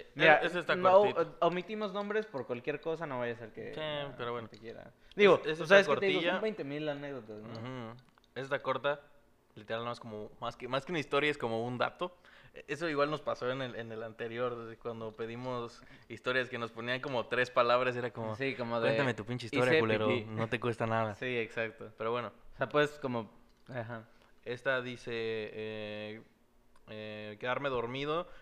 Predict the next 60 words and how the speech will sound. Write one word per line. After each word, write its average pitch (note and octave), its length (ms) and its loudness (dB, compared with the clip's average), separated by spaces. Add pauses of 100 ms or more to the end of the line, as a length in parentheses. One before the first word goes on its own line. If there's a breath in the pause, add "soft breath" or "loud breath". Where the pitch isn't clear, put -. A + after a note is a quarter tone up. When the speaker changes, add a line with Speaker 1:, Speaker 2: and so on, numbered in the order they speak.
(100)
Speaker 2:
cuando A2 240 -2
tenía A2+ 240 -8
examen", A#2+ 480 -6 (760)
y G#2+ 300 -14
más A2 200 -4
de A#2 80 -8
una A2+ 120 0
vez, - 280 -2 (500 soft breath)
al G#2 100 -6
chile A2+ 180 -10
te - 100 -18
pasas A2 160 -8
de G#2+ 80 -6
verga. A2 320 -6 (720)
Digo, F3+ 200 2
me D#3+ 100 2
ha, C3+ 180 0
me F#3 100 6
ha F3+ 80 6
pasado, C#3 480 4
y A#2 80 -6
la B2 80 4
verdad C#3+ 160 6
es - 80 -10
que D3+ 100 -2 (120)
ni C3 140 -6
siquiera D3+ 240 -2
creo C#3+ 180 -8
que C#3 80 -8
no B2+ 260 -6
tengo C3+ 160 0
derecho A2 220 -4
a A#2 40 -4
decirlo, C3 300 -6 (240 loud breath)
porque G#2+ 200 -6
me G#2+ 80 -2
ha A#2 100 0
<laughs> - 0 -
pasado D3+ 340 2
hasta D#3+ 240 6
en G#2+ 100 -2
presenciales, A2 840 -6
güey. A#2 240 -12
Speaker 1:
Ok. A2 140 -10 (360)
Speaker 2:
De A#2 160 -4
que, A2 380 0
bueno, B2 260 -2 (120)
en A#2 120 -8
la, A#2 160 -2
en A#2 100 -6
la A2 140 -4
prepa B2+ 280 -2
sí A#2+ 80 -8
Speaker 1:
A B2 40 -2
Speaker 2:
me A#2+ 80 -2
Speaker 1:
ver, A2+ 80 -4
Speaker 2:
pasaba. A2 220 -2
Speaker 1:
a G2+ 40 -6
ver, - 140 -12 (100)
desbloquéalo. A#2 600 -14